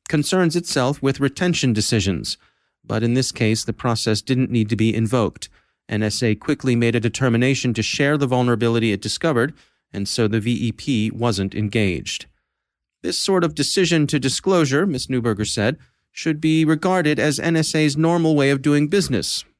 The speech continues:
When security is enhanced by disclosure, N S A will decide to disclose.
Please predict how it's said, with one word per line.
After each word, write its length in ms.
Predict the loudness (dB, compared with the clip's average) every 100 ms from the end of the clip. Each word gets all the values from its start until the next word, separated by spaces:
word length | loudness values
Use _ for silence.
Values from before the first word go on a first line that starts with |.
| _
When 180 | -2 0
security 500 | 0 -4 0 2 2
is 180 | 2 0
enhanced 520 | 0 0 0 0 -2
by 160 | -2 0
disclosure, 680 | 0 0 2 2 4 0 0 _ _ _ -4
N 140 | -2
S 180 | 0 0
A 200 | 2 2
will 240 | 2 2
decide 640 | 0 -2 0 0 0 -2 -6
to 100 | -4
disclose. 800 | -4 -2 0 2 0 -2 -10